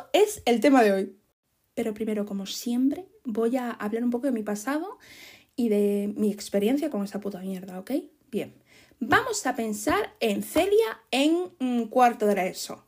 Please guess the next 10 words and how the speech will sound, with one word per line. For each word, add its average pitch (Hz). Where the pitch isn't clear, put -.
¿ok? 214
No 285
sé 381
si 277
soy 269
la 240
única, 302
pero 226
yo 277
nunca 247